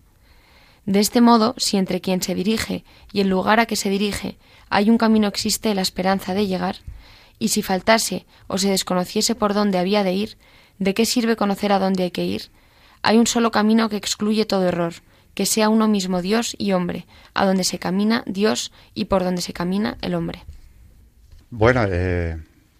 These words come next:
Speaker 2: aparte de eso, como decíamos en el programa anterior, un develador de herejías. Contra los herejes escribió precisamente una obra en la que ataca el maniqueísmo. Contra otra herejía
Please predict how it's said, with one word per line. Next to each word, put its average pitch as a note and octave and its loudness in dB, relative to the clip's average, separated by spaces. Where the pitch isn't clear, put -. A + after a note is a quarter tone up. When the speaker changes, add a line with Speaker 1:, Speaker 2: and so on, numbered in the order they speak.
Speaker 2:
aparte G2 0
de A2+ 2
eso, B2+ -6
como E2 -4
decíamos F#2 -4
en G2+ -2
el F2 -4
programa E2 -2
anterior, G2 -2
un F#2+ -2
develador F#2 2
de G2 0
herejías. D#2 -6
Contra E2 -2
los D#2+ -4
herejes F2+ -2
escribió E2+ -4
precisamente E2 -4
una E2+ -2
obra F#2 -4
en D#2+ -8
la D#2+ -4
que D2 -6
ataca F2 -2
el D#2+ -4
maniqueísmo. D#2+ -8
Contra F2+ 0
otra A2 0
herejía G#2 -2